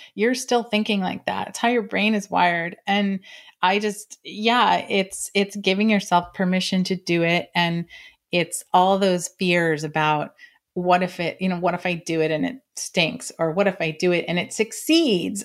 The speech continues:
Or, <laughs> you know, and, and just all the things and all the fears. And, um, but, but you can't, I always say that, that a book is like, a book idea is like a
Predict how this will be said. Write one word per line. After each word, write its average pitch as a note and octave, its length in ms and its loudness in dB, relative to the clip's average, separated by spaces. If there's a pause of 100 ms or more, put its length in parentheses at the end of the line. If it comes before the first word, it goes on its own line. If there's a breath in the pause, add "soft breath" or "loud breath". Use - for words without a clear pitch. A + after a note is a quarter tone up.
(100)
Or, G#3 320 2
<laughs> - 0 -
you D#4 380 0
know, F#4 220 0 (300 loud breath)
and, A3 380 0 (160)
and A3+ 200 2
just B3 240 2
all A#3+ 280 4
the A#3+ 100 -4
things A3 460 -2
and F3+ 120 0
all G3 180 2
the G#3 80 0
fears. F#3+ 580 0
And, F3 420 -2 (460 loud breath)
um, E3+ 600 0
but, - 260 2
but F#3+ 120 2
you G3 180 0
can't, A#3+ 540 -2 (320)
I A3+ 240 4
always A3+ 400 0
say F#3 280 0
that, E3+ 460 -6 (840)
that G3+ 300 4
a F#3+ 40 0
book F#3 280 -2
is G#3 140 -4
like, F#3+ 400 -2
a F#3+ 160 -4
book G3+ 200 0
idea F3+ 560 0
is F3+ 100 -2
like F3+ 220 -6
a F3 180 -4